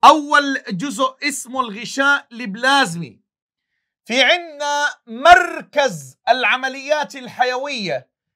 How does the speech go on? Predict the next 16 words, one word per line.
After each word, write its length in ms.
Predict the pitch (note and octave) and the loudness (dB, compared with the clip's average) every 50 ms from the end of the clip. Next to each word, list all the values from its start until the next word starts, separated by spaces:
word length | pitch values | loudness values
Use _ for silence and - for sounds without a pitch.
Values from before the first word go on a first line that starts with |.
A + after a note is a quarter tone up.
| _ _ _ _ - | _ _ _ _ -10
اللي 320 | G#3 A#3 A#3+ A#3+ A#3+ B3 C#4+ | -10 -8 -8 -10 -10 -10 -10
اسمه 340 | C#4 - - - A#3 C4 | -12 -12 -12 -8 -8 -8
النواة، 1400 | B3+ A#3+ A#3+ B3 B3 B3+ B3+ B3+ B3 A#3 A3+ G#3+ G#3 G3 F#3 E3+ D#3+ D#3 D3+ C#3+ C#3 C3+ B2+ A#2 A2+ G#2+ - _ _ _ _ _ _ _ _ _ - | -8 -8 -10 -12 -8 -4 2 8 8 8 8 8 6 4 2 2 0 -2 -6 -6 -8 -10 -12 -12 -14 -18 -20 _ _ _ _ _ _ _ _ _ -8
وشغلنا 840 | - - - - D4 D4+ C4 A#3 C#4 C#4+ D4 C#4+ C#4 C4+ C#4+ D4 D4 | -6 -6 -4 -4 -2 -4 0 2 4 6 6 4 2 -2 -4 -2 -2
الشاغل 800 | C#4 C#4 - - G#3+ G#3+ G#3+ G#3+ G#3+ G3 B3+ C#4 C#4 C#4 C4 - _ | -4 -4 -4 -2 -2 0 0 0 -2 2 6 6 6 6 4 -4 _
جوا 520 | D#3+ D3+ F#3 C4 D4 C4+ A3+ G#3 A3+ C4+ C#4+ | -14 -8 -6 -6 -6 -6 -8 -4 -2 -2 -2
النواة. 600 | C4 A#3+ A#3+ B3+ B3+ C#4 D4 C#4 A3+ - - _ _ _ _ _ _ _ _ _ _ _ _ _ _ _ _ _ _ _ _ _ _ _ _ _ _ _ | -2 -4 -8 -4 2 4 6 6 4 4 0 _ _ _ _ _ _ _ _ _ _ _ _ _ _ _ _ _ _ _ _ _ _ _ _ _ _ _
في 160 | - G3+ A#3+ C#4 | 0 4 8 8
عنا 300 | B3+ D#4 F4+ F#4 F4+ E4 | 8 8 6 2 2 0
الجزء 480 | D#4 G#3+ D#4+ F4 C#4+ G#3+ - - D#4 | 0 -2 -6 -10 -10 -10 -10 -8 -8
الثالث 680 | - - _ - D#4 D#4 D#4+ D#4 D4+ D#4 D4+ - _ - | -8 -4 _ 4 4 4 4 4 0 -2 -6 -6 _ -14
اللي 180 | C4+ B3+ B3+ | -10 -6 -4
هو 260 | C4+ B3+ D4+ D4 D4 C#4+ | -2 -2 -2 0 0 0
السيتوبلازم، 1120 | C4 - - - D4+ D4 A3 - D4 C4+ - B3+ C4 C4+ B3+ G#3 E3 C3+ D3 C#3 C3 - _ _ | 0 -2 -4 -10 -10 -10 -6 -4 -4 -4 -2 0 4 4 4 4 2 -2 -12 -18 -20 -20 _ _
وأذكرك 720 | - F3+ G3 G#3+ B3 G#3+ C#4+ D4 D4 C#4+ C#4+ C4+ - - - | -16 -2 4 4 4 4 4 0 -2 -2 -6 -6 -6 -8 -12
بالسيتوبلازم 1120 | G3+ C4+ B3 - - - C#4 C#4 C#4 - C#4 A3 G#3+ B3 B3+ C#4 D4+ B3+ B3 G#3+ E3+ C#3 | -12 -10 -10 -10 -10 -10 -10 -10 -6 -4 -4 -4 0 2 4 4 4 2 0 -8 -12 -14